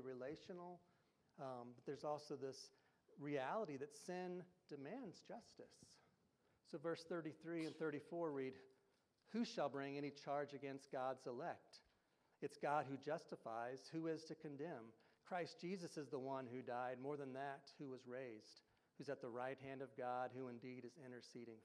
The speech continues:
for us." Similar to the first question, who can bring a charge against God's elect? Anyone and everyone.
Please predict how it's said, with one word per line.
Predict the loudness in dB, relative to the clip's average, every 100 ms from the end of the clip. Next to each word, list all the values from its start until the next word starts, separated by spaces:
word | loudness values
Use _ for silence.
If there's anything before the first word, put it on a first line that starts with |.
| -10
for | -8 -8
us." | -10 -18 -18 -18 -20 _ _ _ _ _ _ _ _ _ -10 -2
Similar | 2 4
to | 2
the | 2
first | 2 2 2
question, | 2 2 0 -6 -6 -8 -6 0
who | 2
can | 2
bring | 2 4
a | 2
charge | 2 4 4 2 -4 -8
against | -2 -2 -2
God's | -2 0 -2
elect? | -2 0 -2 -4 -16 -20 -20 -20 _ _ _ _ _ _ _ -20 _ _ -6
Anyone | -2 2 4 2 0
and | -2
everyone. | -2 -4 -8 -8